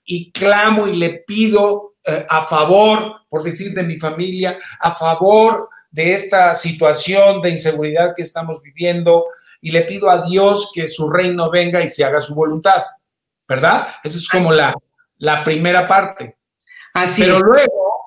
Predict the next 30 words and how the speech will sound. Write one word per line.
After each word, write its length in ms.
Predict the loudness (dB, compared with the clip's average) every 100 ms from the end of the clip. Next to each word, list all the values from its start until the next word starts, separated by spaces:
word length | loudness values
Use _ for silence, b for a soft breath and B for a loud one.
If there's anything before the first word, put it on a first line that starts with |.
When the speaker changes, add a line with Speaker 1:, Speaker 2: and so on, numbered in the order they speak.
| -18 _ -12
Speaker 1:
me 260 | -6 -4
lanzo 880 | -2 -4 -6 -10 -12 -10 -10 -12 -16 -10
a 180 | -8
atar 400 | -6 -2 0 2
al 140 | 2 2
hombre 320 | 0 -4 -6
fuerte, 600 | -6 -6 -8 -12 -12 -14 _ _ _ _
al 200 | -6 -6
que 160 | -6 -6
yo 100 | 0
estoy 440 | 0 0 -6 -6
viendo 500 | -6 -6 -6 -6 -8
que 80 | -8
está 220 | -8 -4
operando 500 | -4 -4 -2 -2 -4
en 80 | -8
un 100 | -8
lugar, 380 | -4 0 0 0
porque 260 | -8 -6 -4
todos 360 | 0 2 2
tenemos 360 | 0 -6 -8 -10
ese 200 | -10 -8 -8
discernimiento, 1080 | -6 -2 -2 -4 -6 -2 -2 0 -4 -4 B B
los 180 | -8 -6
hijos 240 | -4 -4 -2
de 120 | -2
Dios, 440 | 2 2 0 -6 b b b
de 140 | -6 -4
poder 500 | 0 2 4 4 4
ver, 480 | 4 4 4 0